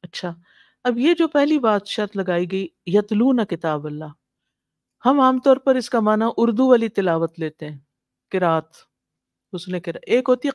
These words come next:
किरात, रीडिंग, और एक होती है तिलावत। तिलावत का लफ्ज है अरबी जबान में तला यतलू तिलवन से है, जिसका मतलब है पीछा करना,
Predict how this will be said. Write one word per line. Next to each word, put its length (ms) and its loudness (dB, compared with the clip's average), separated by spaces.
किरात, 380 0
रीडिंग, 440 -2
और 140 2
एक 240 4
होती 180 0
है 40 0
तिलावत। 720 0
तिलावत 500 2
का 100 0
लफ्ज 320 -4
है 200 -4
अरबी 260 -4
जबान 340 -2
में 140 -4
तला 320 2
यतलू 400 2
तिलवन 420 0
से 160 -8
है, 200 -12
जिसका 240 0
मतलब 400 0
है 220 -4
पीछा 340 -2
करना, 520 -10